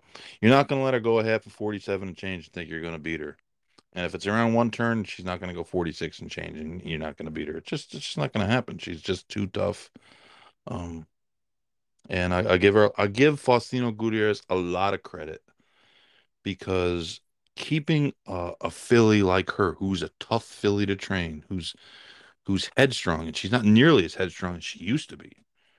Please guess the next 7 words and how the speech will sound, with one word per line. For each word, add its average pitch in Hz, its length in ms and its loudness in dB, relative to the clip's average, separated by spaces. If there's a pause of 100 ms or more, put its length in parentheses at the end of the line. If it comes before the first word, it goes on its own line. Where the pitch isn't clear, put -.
(460)
Um, 85 460 -12 (1200)
I 101 100 -2
mean, 98 200 2
that 120 180 6
was 151 180 4
kinda 101 320 -8 (100)
her, 95 300 0